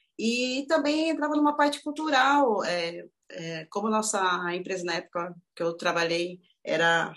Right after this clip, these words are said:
empresa alemã, então muitas reuniões corporativas, os treinamentos corporativos eram realizados na Europa. E, ah, e contrapartida, é, uma da, da, da parte cultural que eles queriam nos mostrar quando nós estávamos em reunião,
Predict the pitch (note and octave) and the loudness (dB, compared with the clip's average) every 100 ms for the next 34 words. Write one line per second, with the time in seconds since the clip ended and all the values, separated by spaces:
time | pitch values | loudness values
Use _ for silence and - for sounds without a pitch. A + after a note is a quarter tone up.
0 | - E3 F3+ F3+ E3 E3+ E3+ B3 A3+ A3 | -12 -6 -2 0 2 2 2 4 2 2
1 | A3 A#3+ C4 A#3 A3 A3+ B3 A#3+ A3 G#3+ | 2 0 -4 -4 -2 -2 2 2 2 0
2 | G#3+ A3 G3+ G3 - F#3 A3 G#3+ F3+ F3+ | -4 -2 0 0 -4 -2 0 0 -2 -4
3 | F#3 - F#3 F#3 F3+ F3+ F#3+ F#3 F3+ F#3 | -12 -12 -4 -2 -2 -6 -6 -6 -6 -6
4 | - G#3+ C4+ D#4+ D4+ - - - - F#3+ | -6 -6 -4 -6 -8 -10 -20 -14 -2 4
5 | A3 A#3 A3+ A#3 A3+ B3 B3+ D4 D4+ B3+ | 6 4 4 0 0 2 2 4 4 6
6 | B3 A#3+ F#3+ F3 - G3+ A3+ A#3 A3 - | 4 2 -8 -12 -10 -4 -4 -4 -8 -14
7 | _ _ _ - E3+ F#3 F3+ F3+ F3 F3 | _ _ _ -6 0 2 2 0 -2 -8
8 | - _ _ _ F#3 G#3+ G#3 B3+ C#4+ C#4+ | -18 _ _ _ -4 -4 2 4 4 4
9 | C#4 B3+ B3+ A#3 B3 C#4+ D#4+ F4+ F#4 - | 4 2 0 -6 -4 2 2 2 -2 -10
10 | _ - G3 G3+ - G#3+ D4 D#4 C#4 C4 | _ -2 2 2 2 0 2 2 4 4
11 | B3 A#3+ A#3 A3+ A3 A3 A3 A3 G#3 G#3+ | 4 2 -2 -2 -2 -2 -4 -2 -2 -4
12 | - A#3 B3 G#3+ G#3+ G#3+ G#3+ G#3+ A3+ G#3 | -10 -8 -2 2 2 0 -6 -6 -8 -4
13 | G#3 G#3 G#3 G#3+ A3 - G#3 G#3+ A#3 C#4 | -4 -2 -2 -2 -2 -2 2 4 2 -2
14 | - A3 G#3 G#3 G#3 - G3+ G3 G3 G3 | -8 -12 -10 -10 -10 -8 -8 -8 -12 -8
15 | G3+ G3+ G3+ G3+ G3 G#3+ B3+ C#4 C4+ | -6 -4 -4 -2 -2 0 -2 -4 -6